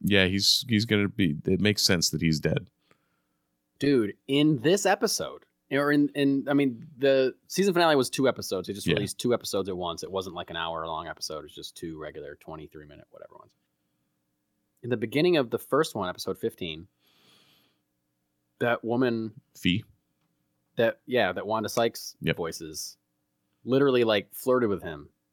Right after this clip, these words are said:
Speaker 2: and was like, "Make sure you come home," or something like that, you
Speaker 1: Yeah.
Speaker 2: know? And right then,
Speaker 1: The death knell.
Speaker 2: I should have been,
Speaker 1: <laughs>
Speaker 2: I should
Speaker 1: Yeah.
Speaker 2: have been like, "Oh, he's gonna die." <laughs>
Speaker 1: Yeah.
Speaker 2: But I, I wasn't. But as soon as he did, I was like,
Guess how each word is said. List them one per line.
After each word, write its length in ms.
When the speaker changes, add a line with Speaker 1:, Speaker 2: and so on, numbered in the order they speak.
Speaker 2:
and 160
was 180
like, 380
"Make 160
sure 140
you 80
come 160
home," 280
or 60
something 220
like 140
that, 220
you 120
Speaker 1:
Yeah. 60
Speaker 2:
know? 160
And 260
right 280
then, 220
Speaker 1:
The 80
death 300
knell. 220
Speaker 2:
I 80
should 180
have 60
been, 180
Speaker 1:
<laughs> 40
Speaker 2:
I 200
should 360
Speaker 1:
Yeah. 60
Speaker 2:
have 160
been 220
like, 340
"Oh, 100
he's 120
gonna 140
die." 200
<laughs> 60
Speaker 1:
Yeah. 120
Speaker 2:
But 280
I, 140
I 40
wasn't. 360
But 120
as 100
soon 160
as 60
he 100
did, 200
I 60
was 100
like, 260